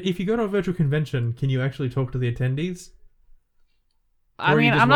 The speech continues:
Speaker 1: watching a
Speaker 2: going to talk to
Speaker 1: presentation?
Speaker 2: people. I'm going to look at things
Speaker 1: <laughs>
Speaker 2: and buy things.
Speaker 1: <laughs> Well, for those of you listening, that is the lovely voice of our regular host, Tai.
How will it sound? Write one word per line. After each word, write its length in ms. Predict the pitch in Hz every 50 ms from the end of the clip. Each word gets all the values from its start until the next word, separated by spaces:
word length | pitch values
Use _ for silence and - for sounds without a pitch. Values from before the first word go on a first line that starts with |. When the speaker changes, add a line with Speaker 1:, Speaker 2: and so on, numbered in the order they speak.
| 294
Speaker 1:
watching 100 | 247 -
a 40 | 214
Speaker 2:
going 200 | 226 262 254 -
to 100 | - 254
talk 20 | -
to 60 | - 220 220 214 135 233 160
Speaker 1:
presentation? 20 |
Speaker 2:
people. 320 | - 185 175 160 - 175 170
I'm 140 | 170 180 175
going 300 | 160 190 202 214 214 196
to 100 | - 196
look 220 | 180 185 190 185 -
at 200 | 175 170 - -
things 400 | 175 170 147 143 - - - -
Speaker 1:
<laughs> 500 | - 147 123 - - 220 190 - - -
Speaker 2:
and 380 | 208 151 127 - 208 208 196
buy 220 | 170 180 180 180 180
things. 440 | - 185 226 233 220 - - - - -
Speaker 1:
<laughs> 340 | - 147 120 - 185 151 139
Well, 160 | 156 175 165
for 60 | -
those 180 | 214 220 214 208
of 60 | 202
you 80 | 208
listening, 300 | 190 190 175 - 170 147
that 140 | 151 170 180
is 200 | 185 180 160 156
the 180 | 160 160 156 156
lovely 280 | 156 175 175 170 160
voice 260 | 139 143 151 143 - 151
of 100 | 139 135
our 220 | 135 131 131 131
regular 380 | 123 135 135 131 135 131 127 123
host, 280 | 131 123 120 - -
Tai. 320 | - 147 139 143 - 311